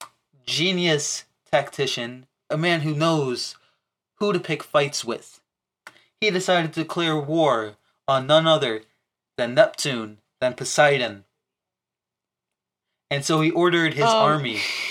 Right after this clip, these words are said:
Speaker 2: <laughs>
Speaker 1: Yeah, he, you know, just casually declare war on Poseidon. No biggie.
Speaker 2: Yeah,
Speaker 1: He
Speaker 2: no
Speaker 1: got
Speaker 2: biggie
Speaker 1: this.
Speaker 2: at all. Yeah,
Speaker 1: And
Speaker 2: it's
Speaker 1: so he just,
Speaker 2: fine.
Speaker 1: he ordered his army.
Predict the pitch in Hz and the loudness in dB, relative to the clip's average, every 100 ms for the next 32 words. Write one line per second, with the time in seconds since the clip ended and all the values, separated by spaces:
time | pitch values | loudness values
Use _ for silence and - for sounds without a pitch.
0 | - 247 _ _ _ _ 180 175 202 214 | -6 -8 _ _ _ _ 0 2 2 2
1 | 214 180 160 185 185 - - - 233 226 | 2 4 4 2 -4 -8 -16 -4 2 4
2 | 196 202 190 185 185 156 156 139 135 139 | 2 -2 0 -2 -2 -2 -2 -2 -4 0
3 | 139 127 123 131 110 110 117 117 123 _ | 0 0 -4 -8 -4 -4 -4 -8 -12 _
4 | - 180 120 113 120 123 123 240 294 269 | -8 -6 -4 -4 -2 -2 -2 -2 0 0
5 | 233 226 226 247 233 202 202 208 170 185 | 0 0 0 -2 -2 -2 -2 -4 -6 -12
6 | 214 208 175 196 143 147 151 151 147 160 | -12 -10 -10 -10 -6 0 0 2 0 0
7 | 147 196 - 135 156 160 170 170 160 156 | 0 -6 -12 -8 -4 0 2 2 0 -2
8 | - 139 143 135 113 107 | 0 0 0 -2 -6 -8